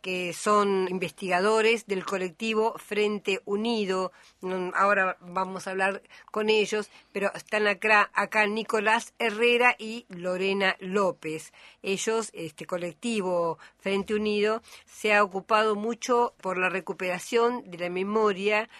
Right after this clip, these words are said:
del cura colombiano Camilo Torres. ¿Qué tal? Bienvenidos a Voces del Mundo, Lorena, Nicolás.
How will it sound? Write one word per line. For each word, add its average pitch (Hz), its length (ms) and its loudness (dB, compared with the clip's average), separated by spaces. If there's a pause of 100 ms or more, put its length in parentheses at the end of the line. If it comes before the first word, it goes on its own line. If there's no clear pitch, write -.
(140)
del 190 260 -2
cura 208 560 0 (160)
colombiano 208 840 2
Camilo 185 480 -4
Torres. 156 500 -6
¿Qué 196 140 -6
tal? 170 320 -6 (300)
Bienvenidos 185 640 -2
a 175 60 0
Voces 180 300 -6
del 180 140 -4
Mundo, 208 540 0
Lorena, 196 460 0
Nicolás. 180 680 -2